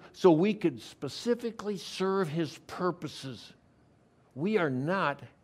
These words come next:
accidents. No matter what the circumstances, uh, of our conception, no one's an accident. And this is,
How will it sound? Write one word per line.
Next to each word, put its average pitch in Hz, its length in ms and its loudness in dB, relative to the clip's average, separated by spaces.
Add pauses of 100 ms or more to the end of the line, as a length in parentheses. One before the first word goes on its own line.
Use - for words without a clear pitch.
(120)
accidents. 123 580 -10
No 147 80 -2
matter 147 180 2
what 196 160 -2
the 175 80 -10
circumstances, 156 920 -4 (320)
uh, - 40 -4
of 131 320 6
our 156 140 4
conception, 139 640 -6
no 180 140 6
one's 226 240 6
an 185 80 4
accident. 113 560 -8 (760)
And 127 120 4
this 185 180 2
is, 190 200 0